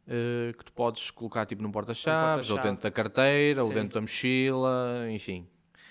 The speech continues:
Speaker 1: Nem sei bem, nem sei o nome, por acaso não, não fui procurar.
Speaker 2: Sim, que
Speaker 1: Eh,
Speaker 2: levanta
Speaker 1: acho
Speaker 2: muito.
Speaker 1: que é tag, até.
Speaker 2: É tag.
Speaker 1: Apple Tag.
Speaker 2: Pois, não sei.
Speaker 1: Posso trazer uma
Speaker 2: Mas eu
Speaker 1: barbaridade,
Speaker 2: sei
Speaker 1: não
Speaker 2: que isso
Speaker 1: sei.
Speaker 2: existe.
Speaker 1: Maltinha aí da, do, eh,
Speaker 2: Do
Speaker 1: do,
Speaker 2: tech,
Speaker 1: do
Speaker 2: tech.
Speaker 1: Apple Podcasts,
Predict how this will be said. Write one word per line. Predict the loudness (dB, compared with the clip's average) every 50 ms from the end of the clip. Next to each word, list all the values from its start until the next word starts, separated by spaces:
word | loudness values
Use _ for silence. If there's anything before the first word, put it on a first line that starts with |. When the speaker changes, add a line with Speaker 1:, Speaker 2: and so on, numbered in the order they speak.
| -20 -20 -20 -14 -8
Speaker 1:
Nem | -6 -4
sei | -2 0 0 0
bem, | 0 0 0
nem | 0 -2 -2
sei | -2 -2 -2 -2
o |
nome, | 0 0 -2 -2 -2
por | -4 -6 -4
acaso | -4 -4 -4 -4
não, | -6 -8 -8 -10
não | -8 -10 -10
fui | -8 -8
procurar. | -6 -6 -6 -4 -4 -4 -4 -4 -4 -6 -10 _ _ _ _ -20 -20 _ -20 -20 -20 _ _ -20 -20 -20 -14 -8 -4
Speaker 2:
Sim, | -2 -2 0
que | 0
Speaker 1:
Eh, | -2
Speaker 2:
levanta | -2 0 0 -2 0 0 0
Speaker 1:
acho | 2
Speaker 2:
muito. | 2 2
Speaker 1:
que | 0
é | -2
tag, | 0 2 4 4 4 4 0 -2 -10 -20 -20 _ _
até. | -20 -16 -10 -8 -8
Speaker 2:
É | -8
tag. | -6 -6 -6 -6 -6 -10 -14 -14 -8
Speaker 1:
Apple | -8 -6 -4 -4 -8 -6
Tag. | -4 -4 -4 -4 -4 -8 -14 _ _ _ _ -16
Speaker 2:
Pois, | -12 -12 -12 -12 -14 -14
não | -14 -14
sei. | -12 -14 -14 -16 -14
Speaker 1:
Posso | -8 -8 -8 -6
trazer | -4 -4 -2 -2
uma | -2 -2
Speaker 2:
Mas | 0 -2
eu | -2
Speaker 1:
barbaridade, | -2 -2 -2 -2 -4 -4
Speaker 2:
sei | -6 -6
Speaker 1:
não | -6
Speaker 2:
que | -6 -6
isso | -6 -8
Speaker 1:
sei. | -8 -10
Speaker 2:
existe. | -10 -12 -16 -18 -18 -10 -2
Speaker 1:
Maltinha | 0 0 0 0 0 -4 -4 -2 -2
aí | 0 0 0 -2 -2 -4 -6
da, | -6 -6 -6 -6 -6 -8 -10 -12 -14 -20 _ -20 -20 -20 -20 -20 _ _ _ -12
do, | -6 -4 -2 -2 0
eh, | -2 -2 -2
Speaker 2:
Do | -2 -4
Speaker 1:
do, | -2 -2
Speaker 2:
tech, | -2 -2 -2 -2
Speaker 1:
do | -6 -8
Speaker 2:
tech. | -6 -4 -2 0 4
Speaker 1:
Apple | 4 4 6 4 0 2
Podcasts, | 2 0 0 0 0 2 2 4 4 2 0 0 -2 -4 -4 -4 -8 -10